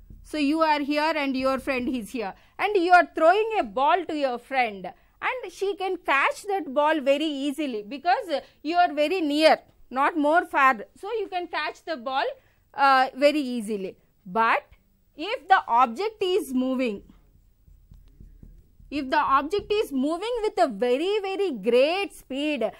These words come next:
and if you try to throw the ball, can your friend catch the ball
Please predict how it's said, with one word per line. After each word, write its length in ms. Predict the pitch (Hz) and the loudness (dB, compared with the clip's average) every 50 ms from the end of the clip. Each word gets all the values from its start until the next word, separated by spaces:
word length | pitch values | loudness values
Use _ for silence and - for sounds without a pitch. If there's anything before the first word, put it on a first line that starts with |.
| - - _ - | -20 -20 _ -4
and 220 | - 349 403 403 - - | -2 0 0 -2 -4 -6
if 260 | 285 294 359 427 440 - | -4 -2 -2 -2 0 0
you 220 | 427 466 466 466 - | 0 0 0 0 -2
try 280 | - 262 220 247 302 370 | -4 0 0 0 0 -2
to 400 | 370 - 453 453 466 466 349 - _ _ | -2 -2 0 2 2 2 0 -4 _ _
throw 260 | - 294 302 381 427 359 466 | 2 4 4 4 2 0 -2
the 60 | 339 | -4
ball, 360 | 214 214 240 269 254 233 196 - - _ _ _ _ - | -2 0 2 2 2 2 0 -2 -10 _ _ _ _ 0
can 240 | 339 339 370 427 440 | 2 2 4 2 2
your 280 | 453 466 440 466 359 | 0 -2 -2 -2 -6
friend 320 | - - 330 339 359 392 415 415 - | -4 0 2 2 2 2 -2 -4 0
catch 320 | 349 285 277 320 - - | 2 2 2 2 0 -2
the 160 | - 403 403 339 | -2 -2 -2 0
ball 240 | 277 302 302 320 349 | 2 2 4 4 4